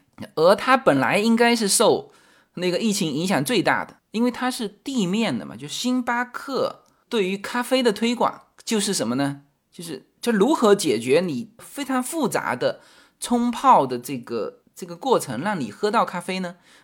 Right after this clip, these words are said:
呃，它就是建这个无数的咖啡店，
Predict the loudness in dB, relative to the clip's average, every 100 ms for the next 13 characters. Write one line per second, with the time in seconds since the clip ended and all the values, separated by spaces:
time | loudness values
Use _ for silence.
0 | _ -10 -8 -6 -4 -6 -8 -8 -6 -4
1 | -6 -12 _ -18 -8 -6 -4 -4 -6 -4
2 | -4 -4 -6 -12 _ _ _ _ _ _
3 | -6 -4 -2 -4